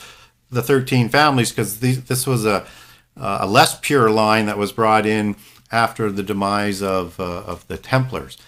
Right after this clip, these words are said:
But they were the banking arm. Now, the profits from the banks,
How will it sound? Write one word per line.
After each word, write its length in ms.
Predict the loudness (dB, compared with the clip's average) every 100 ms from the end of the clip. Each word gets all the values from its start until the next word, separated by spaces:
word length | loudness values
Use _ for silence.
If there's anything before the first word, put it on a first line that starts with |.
| _ -8
But 160 | -6
they 140 | 2 4
were 160 | 4
the 100 | 2
banking 580 | -2 0 0 0 -4 -6
arm. 260 | -6 -8 -12 _ _ -14
Now, 500 | -2 2 4 4 0 -14 _ _ -20 _ -10
the 80 | -10
profits 720 | -6 4 4 6 -2 -4 -6
from 520 | 2 4 4 2 -2
the 140 | -8 -6
banks, 680 | -2 0 0 -2 -10 -16